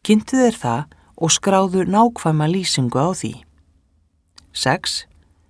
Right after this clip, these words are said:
Lýstu eins nákvæmlega og þú getur vinnumanninum sem fann lausn á vandamálinu. Sjö.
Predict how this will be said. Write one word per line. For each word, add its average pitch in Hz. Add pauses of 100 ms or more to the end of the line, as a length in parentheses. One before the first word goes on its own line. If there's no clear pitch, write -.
(500)
Lýstu 220
eins 226
nákvæmlega 156
og 180
þú 180 (120)
getur 127 (180)
vinnumanninum 143 (500)
sem 170
fann 180
lausn -
á 156
vandamálinu. 113 (1040)
Sjö. 139